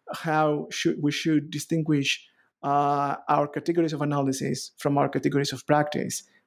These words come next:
when we talk about identity. So, for instance, how we define, uh, terms like nation, ethnic group, uh, state, or whatever. Uh, it's very important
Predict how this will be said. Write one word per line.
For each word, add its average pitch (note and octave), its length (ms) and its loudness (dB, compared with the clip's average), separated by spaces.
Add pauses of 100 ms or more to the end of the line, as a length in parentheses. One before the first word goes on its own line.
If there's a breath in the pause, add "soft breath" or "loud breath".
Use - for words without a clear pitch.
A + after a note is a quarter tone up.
when C#3+ 420 0
we C3+ 120 -2
talk D3+ 240 4
about D3 200 0
identity. C#3 500 -2
So, D3 280 -2
for D3 100 2
instance, D3 300 0 (260 loud breath)
how D3+ 220 4
we C#3+ 100 0
define, D#3 600 0 (100)
uh, C#3+ 440 2 (240)
terms D3+ 280 2
like C#3+ 200 -6
nation, D#3+ 600 0 (300 loud breath)
ethnic D3+ 380 0
group, D#3 340 2 (540 soft breath)
uh, D3 960 0 (300)
state, - 720 0
or C3+ 220 0
whatever. C#3+ 640 -2 (400 loud breath)
Uh, D3 240 2
it's E3 220 -4
very G3 200 0
important D#3 720 -2